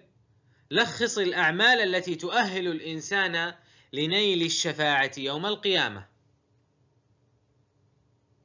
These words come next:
أحسنت، الأعمال التي تؤهل الإنسان لنيل الشفاعة يوم القيامة هي:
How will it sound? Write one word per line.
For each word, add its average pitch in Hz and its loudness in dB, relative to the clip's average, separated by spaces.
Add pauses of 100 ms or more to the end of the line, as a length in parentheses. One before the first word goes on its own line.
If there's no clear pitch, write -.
(680)
أحسنت، 214 0 (440)
الأعمال 165 4
التي 233 0
تؤهل 208 0
الإنسان 180 -2
لنيل 196 -2
الشفاعة 180 0
يوم 170 -2
القيامة 180 0 (420)
هي: 185 0